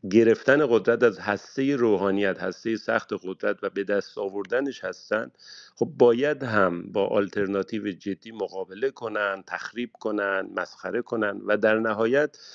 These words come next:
در نهادها و اون تینک تنک ها و رسانه‌های خارج از کشور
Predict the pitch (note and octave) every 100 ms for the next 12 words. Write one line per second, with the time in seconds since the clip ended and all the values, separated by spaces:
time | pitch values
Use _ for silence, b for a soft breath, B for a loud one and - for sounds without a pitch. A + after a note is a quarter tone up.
0 | B B - A#2 A2+ A#2+ A#2+ A#2+ A2+ A#2+
1 | D3 C#3+ C3 - C3 B2 A#2+ _ - G#2+
2 | - A2+ G#2 - G#2 G2+ - C#3+ C3+ A2
3 | G2 G#2 G2+ A#2+ A#2 G#2 G2 G2 - G2
4 | - A#2 B2